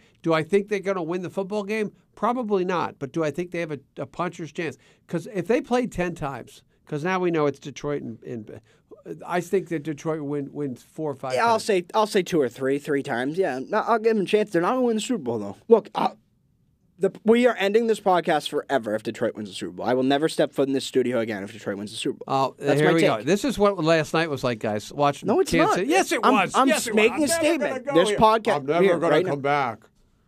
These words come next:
Speaker 2: That's true, though. If Detroit wins the Super Bowl, I will put down, I will never step foot in the studio again. That's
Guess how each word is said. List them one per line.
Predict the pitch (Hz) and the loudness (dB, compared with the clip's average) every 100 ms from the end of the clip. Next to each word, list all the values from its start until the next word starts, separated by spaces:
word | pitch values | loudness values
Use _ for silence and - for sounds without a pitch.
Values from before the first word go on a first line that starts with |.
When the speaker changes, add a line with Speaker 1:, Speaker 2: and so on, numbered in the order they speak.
| _ | _
Speaker 2:
That's | 156 160 - | -2 -2 -8
true, | - 392 381 | -2 0 2
though. | 95 113 | 0 -2
If | 123 | 0
Detroit | 156 - 196 233 | -2 4 4 4
wins | 254 240 | 2 2
the | |
Super | 247 240 202 | 0 0 2
Bowl, | 180 170 - | 2 2 2
I | 170 | 2
will | 175 175 | 4 0
put | - 185 | 0 2
down, | 196 185 175 | 2 0 0
I | 156 | 0
will | 156 156 | 2 2
never | 156 156 175 | 2 2 0
step | - 175 160 | 0 -2 0
foot | 156 | -2
in | 139 | -2
the | 139 | -6
studio | - 135 127 | -2 0 2
again. | 120 101 90 - | 0 -4 -10 -4
That's | 147 - | -4 -4